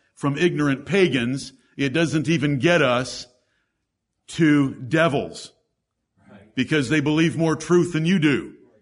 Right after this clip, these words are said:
Speaker 2: Right.
Speaker 1: There's a, there's another level that we want to reach if God will be merciful to us today. We want to consider three more traits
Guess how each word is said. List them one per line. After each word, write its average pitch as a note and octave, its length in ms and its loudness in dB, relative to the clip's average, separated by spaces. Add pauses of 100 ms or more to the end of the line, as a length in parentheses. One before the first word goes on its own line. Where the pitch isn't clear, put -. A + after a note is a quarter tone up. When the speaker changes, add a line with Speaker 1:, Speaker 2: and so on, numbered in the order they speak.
(140)
Speaker 2:
Right. - 200 -20 (120)
Speaker 1:
There's C3+ 160 -2
a, C#3+ 60 0
there's C#3+ 220 -2
another E3 260 0
level D#3+ 380 2
that D3 120 0
we C#3 120 -2
want D#3 340 -2
to C#3+ 140 -4
reach D3+ 600 0 (340)
if B2 200 -4
God D3+ 240 2
will D3+ 80 0
be C#3+ 140 0
merciful D#3 540 0
to D3+ 240 0
us C3+ 240 -4 (680)
today. C3+ 400 2
We B2 100 0
want C#3+ 160 2
to C#3+ 60 -2
consider D3+ 420 0
three F#3 320 -2
more D#3+ 340 2
traits - 640 -4